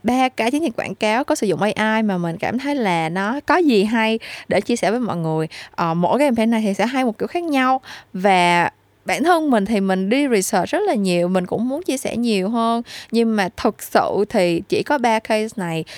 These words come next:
là mình có những cái nhận định cá nhân mình từ trải nghiệm khi đi làm quảng cáo của mình để chia sẻ thêm với mọi người thôi. Mình nghĩ là ngoài kia sẽ có những cái chiến dịch. Thực ra là bản thân mình trong lúc đi research mình cũng đọc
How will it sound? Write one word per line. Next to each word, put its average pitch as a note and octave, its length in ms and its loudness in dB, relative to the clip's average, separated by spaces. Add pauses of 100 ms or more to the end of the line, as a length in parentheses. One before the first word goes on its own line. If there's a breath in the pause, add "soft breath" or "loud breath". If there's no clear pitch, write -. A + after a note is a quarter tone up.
(160 loud breath)
là D#3+ 280 2
mình D#3+ 380 -2 (440)
có B3 320 0
những C#4 320 -2
cái B3+ 520 0 (100)
nhận G3+ 340 0
định E3 360 -4 (140)
cá A#3+ 160 0
nhân B3+ 260 -2
mình F3 280 -2
từ E3+ 240 -2
trải - 220 -6
nghiệm A3 240 -4
khi A3 100 -4
đi G#3 100 -2
làm F#3 180 -4
quảng G#3+ 120 -8
cáo B3 160 -2
của A3+ 120 -6
mình F#3+ 240 0 (280 loud breath)
để G3+ 100 0
chia A3+ 140 -2
sẻ G#3 140 -2
thêm A#3 100 0
với A#3+ 80 0
mọi B3 160 -6
người E3+ 180 -2
thôi. G3 340 -2 (280 loud breath)
Mình F#3+ 180 2
nghĩ - 140 0
là A3 160 2
ngoài F#3 180 0
kia G#3+ 200 0
sẽ G3+ 160 -2
có B3+ 140 -6
những G#3 200 -2
cái B3+ 100 -2
chiến C#4 160 -4
dịch. A3+ 160 0
Thực G3+ 100 4
ra G#3+ 120 4
là G#3 80 2
bản - 260 -4
thân A#3+ 140 -2
mình F#3 100 -2
trong G3+ 140 -4
lúc C4 100 -2
đi B3 100 -2
research F3+ 340 -4
mình E3+ 80 -4
cũng G#3+ 200 -8
đọc G3+ 160 -2